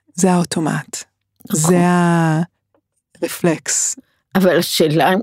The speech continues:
Speaker 2: זה נכון בכל התרבויות,
Speaker 1: Mm, שאלה
Speaker 2: או
Speaker 1: טובה.
Speaker 2: שהתרבות שלנו במיוחד, עם הניסיון הזה להרחיק את המוות ולייפות את המוות, היא הפחיתה את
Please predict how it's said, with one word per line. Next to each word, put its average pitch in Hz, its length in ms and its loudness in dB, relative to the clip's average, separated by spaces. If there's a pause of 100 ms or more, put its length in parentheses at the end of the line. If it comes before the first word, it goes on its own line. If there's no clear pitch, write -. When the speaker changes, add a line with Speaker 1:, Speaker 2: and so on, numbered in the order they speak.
(180)
Speaker 2:
זה 185 140 2
נכון 175 600 0
בכל 160 380 2
התרבויות, 147 1160 -2
Speaker 1:
Mm, 165 260 0
שאלה 175 260 -4
Speaker 2:
או 185 60 4
Speaker 1:
טובה. 220 140 0
Speaker 2:
שהתרבות 175 800 0
שלנו 175 720 0
במיוחד, - 800 0 (800)
עם 180 180 4
הניסיון 170 800 2 (160)
הזה 147 360 0
להרחיק - 720 -2
את - 60 0
המוות 202 580 0
ולייפות 147 760 -2
את - 140 -6
המוות, 170 600 0 (760)
היא 180 200 2
הפחיתה - 600 -2
את - 180 -4